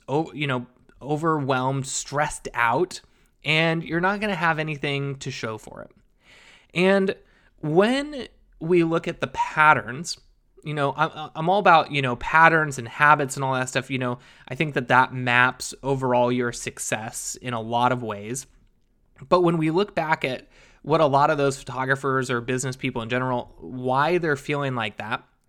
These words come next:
well, it's because they're not taking the time to, to do these things that we're gonna talk about in this episode.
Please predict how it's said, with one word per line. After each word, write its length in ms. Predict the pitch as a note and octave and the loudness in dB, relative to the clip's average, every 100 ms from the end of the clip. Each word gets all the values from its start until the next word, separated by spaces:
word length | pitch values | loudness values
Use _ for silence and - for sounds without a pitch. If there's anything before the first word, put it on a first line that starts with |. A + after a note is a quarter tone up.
| _ _ _ _ _ - | _ _ _ _ _ -6
well, 180 | D#3 D3+ | -2 -2
it's 180 | D3 | -4
because 880 | - C#3+ - G3 G3+ C#3+ C#3 C#3 - - _ _ _ - | -8 -10 -6 0 2 4 4 2 -4 -10 _ _ _ -12
they're 320 | C#3+ D3 D3 | -2 2 2
not 280 | C#3+ E3 - | 2 0 -2
taking 420 | - F3 - D#3+ | -4 -6 -4 -8
the 80 | C#3+ | -8
time 480 | - C3 C3 C3 C3+ | -6 -4 -2 -4 -8
to, 640 | - B2+ A#2 A2+ A2+ A#2 - - | -8 -6 -6 -6 -8 -12 -16 -10
to 120 | D3 | -8
do 280 | B2+ C#3 C#3 | -2 -2 0
these 220 | C#3 B2+ | 0 -2
things 400 | - A#2+ G#2+ - | -4 -6 -8 -4
that 140 | C3 | -2
we're 140 | B2 A#2+ | 0 -2
gonna 140 | A#2+ | -4
talk 240 | A2+ A#2 B2 | -4 -6 -4
about 180 | A#2 | -4
in 100 | A2+ | -4
this 140 | A2+ - | -6 -4
episode. 480 | E3 C3+ - - | -4 -4 -10 -12